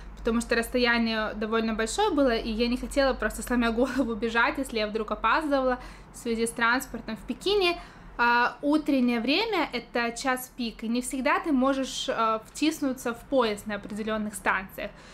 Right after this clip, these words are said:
То есть просчитать идеально время своего пути невозможно, да, метро ходит там каждые две-три минуты, но не факт, что ты в это метро втиснешься,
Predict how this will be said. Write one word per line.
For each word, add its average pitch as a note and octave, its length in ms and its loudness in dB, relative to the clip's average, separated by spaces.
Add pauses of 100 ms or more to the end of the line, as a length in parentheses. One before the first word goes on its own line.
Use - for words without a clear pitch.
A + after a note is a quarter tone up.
(200)
То C4 80 2
есть C4 320 0 (640)
просчитать D#4 640 2
идеально B3+ 960 2
время B3+ 580 2
своего B3 260 2
пути D4 400 -6
невозможно, A#3 920 0
да, B3 440 2 (540)
метро B3+ 360 0
ходит B3 360 0
там A3+ 140 -6
каждые A3+ 420 -2
две-три A#3 400 -6
минуты, A#3+ 480 0 (340)
но B3 120 0
не C4 120 4
факт, D#4+ 280 0
что - 140 -8
ты C#4 240 2
в A#3+ 60 -6
это B3+ 160 -2
метро B3 320 0
втиснешься, B3+ 760 -6